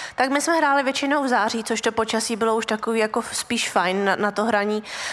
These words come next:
Ale, eh, dneska zrovna, když začínali hrát toho debla, tak bylo třiatřicet stupňů a osmdesát procent vlhkost, což je prostě strašn-, strašná nálož.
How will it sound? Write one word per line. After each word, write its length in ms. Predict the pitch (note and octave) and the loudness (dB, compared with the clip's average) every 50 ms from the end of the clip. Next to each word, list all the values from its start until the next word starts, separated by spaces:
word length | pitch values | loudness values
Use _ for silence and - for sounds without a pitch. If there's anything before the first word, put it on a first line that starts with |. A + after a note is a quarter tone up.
| - - | -6 0
Ale, 440 | - G#3+ A3+ A3+ A3+ A3+ A3+ A3 G#3 - | 0 2 2 4 4 4 4 4 4 2
eh, 320 | A3 A3 A3 A3 G#3+ G#3+ | 2 2 2 2 2 2
dneska 300 | G3 A3+ A3+ - - B3+ | 0 0 -2 0 -2 -2
zrovna, 280 | B3+ B3+ A#3 A3+ A3+ A3+ | 0 0 0 2 2 2
když 240 | A#3 A#3 A#3 - | 0 0 -2 -2
začínali 480 | G#3+ G3+ A#3 A3 - - A#3 A#3+ A3 A3+ | 0 0 0 0 0 0 0 2 2 2
hrát 220 | B3 A#3+ A3+ A3+ | 2 2 0 0
toho 180 | A3+ B3 C4 C4 | 0 0 0 0
debla, 260 | A3 G#3+ F#3+ A3+ A3+ | 0 0 0 0 0
tak 160 | A3+ A3+ A3 | 0 0 -2
bylo 160 | G3+ A3+ A#3 A3+ | 0 -2 -2 -2
třiatřicet 560 | - - B3 A#3+ A#3+ - A#3 A3 - B3 A#3+ | 0 0 0 0 0 0 -4 -2 -2 -4 -4
stupňů 360 | - - A3 A3 A3+ A#3 A#3 | -2 -4 -2 -2 0 0 2
a 40 | - | 2
osmdesát 540 | - - - A3 A3+ A3+ A#3 B3+ A3 G#3+ G#3+ | 0 -2 0 0 0 0 2 2 0 2 0
procent 340 | A3 G#3+ G#3+ - B3 A#3 A3+ | -2 -2 0 0 0 0 0
vlhkost, 460 | G#3 A3 - - G3 G3 G3 - - - - - - - - | -2 -2 -2 -2 -2 -2 -2 -4 -10 -12 -10 -10 -10 -10 -6
což 200 | - G#3 G#3+ - | -4 -2 0 0
je 60 | A3+ | 0
prostě 300 | G3+ G#3+ G#3 - - A3 | -2 -2 -4 -2 0 0
strašn-, 500 | G#3+ G#3+ - - A3 A3 - - G3+ D3 - | 0 0 0 0 0 0 0 -4 -4 -4 -4
strašná 680 | - - - A3 G#3 G#3+ - A3+ A3 A3 A3 G#3 F#3 | -4 -2 0 0 0 0 0 0 2 2 2 2 2
nálož. 600 | G#3+ A3+ A3 G#3 G3 G3+ F#3+ F3 F3+ G#3+ G#3+ - | 2 2 2 2 2 2 0 0 0 -2 -2 -6